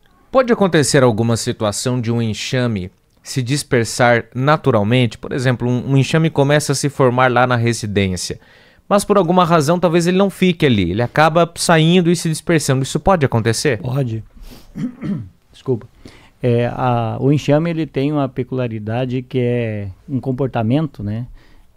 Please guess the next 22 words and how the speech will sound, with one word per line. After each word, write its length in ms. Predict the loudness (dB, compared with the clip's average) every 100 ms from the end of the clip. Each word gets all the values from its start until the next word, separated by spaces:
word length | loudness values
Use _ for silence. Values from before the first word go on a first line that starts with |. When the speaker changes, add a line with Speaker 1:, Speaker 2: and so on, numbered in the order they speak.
| _ _
Speaker 2:
que, 380 | -8 -6 -6 -10 _
que, 440 | -10 -6 -4 -4 -6
que 100 | -10
se 180 | -12 -6
estudar 680 | -8 -6 -4 -2 0 -2 -6
a, 880 | -10 -10 -10 -12 -14 -12 -10 -10 -10
a, 60 | -10
a 40 |
abelha, 460 | -6 -2 -2 -2 -8 -12 _ _ -18
então 160 | -6 -2
a 60 | 2
rainha 500 | 2 4 4 2 0
ela 160 | -2
pode 280 | -2 -2 -2
decidir 480 | -6 -8 -6 -4 -6
que 120 | -4
ela 120 | -4
não 140 | -4 -6
quer 140 | -8
ficar 260 | -8 -6 -4
naquele 300 | -4 -8 -8
local. 400 | -8 -10 -14